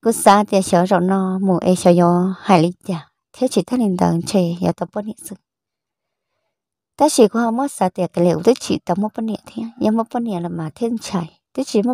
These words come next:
bớt niệm chê, giờ nửa hai chê, dù có sức. Chê của đại đế chúa, tan trò chê, nó mò tan trò sức, của hai chung lời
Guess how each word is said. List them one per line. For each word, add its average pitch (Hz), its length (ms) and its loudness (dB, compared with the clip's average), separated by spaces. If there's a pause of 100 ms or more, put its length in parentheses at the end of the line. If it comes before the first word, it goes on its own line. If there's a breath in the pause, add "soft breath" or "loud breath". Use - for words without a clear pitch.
bớt 277 60 0
niệm 208 180 0 (100)
chê, 190 280 0
giờ 233 180 2
nửa 202 180 2
hai 180 240 -4
chê, 185 120 -10 (120)
dù 165 120 -4
có 165 80 -4
sức. 240 200 -6 (2000)
Chê 220 140 4
của - 140 0
đại 220 140 4
đế 262 200 2
chúa, 233 180 2 (680)
tan 247 180 0
trò 202 160 -6 (120)
chê, 190 60 -8 (120)
nó 214 140 -4
mò 185 180 -2 (100)
tan 226 160 -4
trò 190 200 -2
sức, 214 320 -2 (120)
của 196 60 -2
hai 180 100 0
chung 175 200 -8
lời 156 140 -6